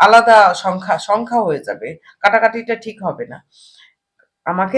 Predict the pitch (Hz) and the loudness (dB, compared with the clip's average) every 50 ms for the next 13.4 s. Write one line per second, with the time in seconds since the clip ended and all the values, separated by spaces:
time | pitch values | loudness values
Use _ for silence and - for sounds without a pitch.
0 | 269 247 - 170 170 175 214 226 220 214 214 220 233 247 226 202 - 156 156 - | 0 0 0 -2 -2 -2 -2 -2 0 -2 -2 -2 -4 -4 -4 -6 -8 -10 -8 -4
1 | 254 269 311 311 - - _ _ _ - 185 180 170 165 165 190 196 170 - 147 | -4 -4 -4 -6 -14 -20 _ _ _ -8 -8 -6 -6 -6 -6 -6 -6 -6 -6 -6
2 | 143 147 143 143 139 139 131 131 139 135 - _ _ _ _ _ _ _ _ - | -6 -6 -8 -8 -8 -10 -12 -12 -14 -14 -16 _ _ _ _ _ _ _ _ -10
3 | 226 226 233 240 240 240 254 247 247 247 247 240 247 262 294 302 285 _ _ _ | -8 -4 -4 -4 -4 -4 -6 -8 -6 -8 -8 -8 -6 -8 -8 -10 -14 _ _ _
4 | _ _ - 220 214 220 214 - - 226 233 247 285 339 - - _ _ _ _ | _ _ -12 -10 -8 -8 -10 -6 0 2 2 2 2 0 -6 -14 _ _ _ _
5 | _ _ - 135 147 143 139 143 - 143 127 113 104 110 131 _ _ _ _ _ | _ _ -2 0 0 0 0 -4 -10 -12 -10 -10 -10 -14 -14 _ _ _ _ _
6 | _ _ - 165 170 170 - 214 208 208 - - - 175 208 233 233 - - - | _ _ -6 -6 -4 0 0 0 0 0 -6 -12 -8 -6 -4 -4 -6 -8 -12 -14
7 | - 208 190 - - 160 151 147 143 143 143 143 180 220 262 330 - _ _ _ | -14 -14 -14 -10 -8 -6 -6 -6 -6 -8 -12 -12 -12 -12 -10 -12 -14 _ _ _
8 | _ _ _ _ _ _ _ _ _ _ _ _ _ _ _ _ _ _ _ _ | _ _ _ _ _ _ _ _ _ _ _ _ _ _ _ _ _ _ _ _
9 | _ _ _ _ _ _ _ _ _ _ - 165 185 196 202 214 233 254 254 - | _ _ _ _ _ _ _ _ _ _ -4 0 2 4 4 2 0 -4 -8 -12
10 | - - - - 220 233 240 240 - - - - _ _ _ _ _ _ _ _ | -14 -14 -14 -12 -12 -12 -12 -12 -16 -18 -18 -20 _ _ _ _ _ _ _ _
11 | _ _ _ _ _ _ _ _ _ - 196 208 240 262 254 - - 277 277 - | _ _ _ _ _ _ _ _ _ 2 2 2 2 2 -2 -6 -8 -8 -8 -8
12 | - - 226 208 220 220 226 233 233 233 - - 285 - - - 190 190 - 226 | -6 -4 -4 -2 0 2 2 2 2 2 -2 -4 -6 -6 -6 -8 -8 -6 -4 -4
13 | 233 247 240 233 208 202 220 226 | -4 -4 -2 -2 -2 0 0 -4